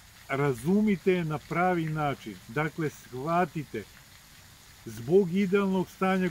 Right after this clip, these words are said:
koje ste pravili, pravite i dan danas u vašim glavama, ne kažem da je, e, vama idealno da vratite dug, i to vam je idealno stanje. Ali ajde u okviru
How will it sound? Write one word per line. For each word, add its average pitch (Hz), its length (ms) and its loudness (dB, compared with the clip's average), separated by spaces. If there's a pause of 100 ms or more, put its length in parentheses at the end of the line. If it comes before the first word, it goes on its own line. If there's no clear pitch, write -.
koje 180 200 2
ste 175 260 -2 (360)
pravili, 175 540 4
pravite 170 480 0
i 160 40 -2
dan 170 300 0
danas 170 400 0
u 165 40 -6
vašim 165 440 -2
glavama, 165 540 -2 (1000)
ne 139 160 -2
kažem 165 360 -2
da 170 160 2
je, 175 100 2
e, 156 360 -4 (180)
vama 160 360 0
idealno 190 520 2
da 185 80 2
vratite 185 440 2
dug, 170 260 0 (160)
i 127 80 -6
to - 140 -2
vam 156 220 0
je 170 120 4
idealno 175 380 2
stanje. 151 400 -2 (880)
Ali 147 340 2
ajde 185 480 2
u 175 280 6
okviru 196 400 0